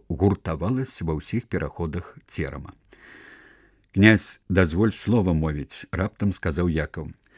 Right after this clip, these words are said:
«Гавары, Якаў Палачанін», — дазволіў Вячка, прыпыніўшыся на парозе. «У рукаяць твайго мяча укладзены мошчы.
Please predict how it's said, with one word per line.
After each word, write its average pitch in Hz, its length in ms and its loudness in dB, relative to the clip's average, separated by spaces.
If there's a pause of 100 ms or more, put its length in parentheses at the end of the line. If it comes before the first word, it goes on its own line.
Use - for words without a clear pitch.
(640)
«Гавары, 165 600 10
Якаў 117 480 6
Палачанін», — 101 800 6
дазволіў 92 480 2
Вячка, 85 640 0 (240)
прыпыніўшыся 101 800 0
на 98 160 2
парозе. 73 480 -2 (1120)
«У 101 80 10
рукаяць 104 640 6
твайго 98 320 4
мяча 101 560 4
укладзены 104 640 2
мошчы. 78 640 -2